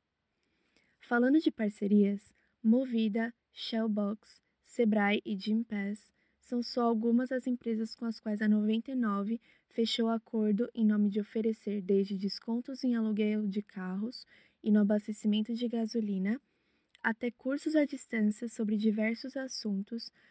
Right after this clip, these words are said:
para ajudar no distanciamento social dos funcionários. Falando ainda dos motoristas, a empresa se certificou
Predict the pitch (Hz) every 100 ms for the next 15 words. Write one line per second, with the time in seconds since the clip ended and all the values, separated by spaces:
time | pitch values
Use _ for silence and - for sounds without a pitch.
0 | _ - 233 233 233 233 226 233 233 240
1 | - 302 302 285 254 240 233 240 - 240
2 | - 233 214 220 220 240 226 254 247 190
3 | 185 190 - _ _ _ _ _ _ _
4 | _ _ _ _ _ _ _ _ _ -
5 | 254 254 294 320 277 240 247 247 226 240
6 | 247 294 262 202 202 - 214 - _ _
7 | - 226 226 220 247 254 240 - - 240
8 | - 254 311 - 233 208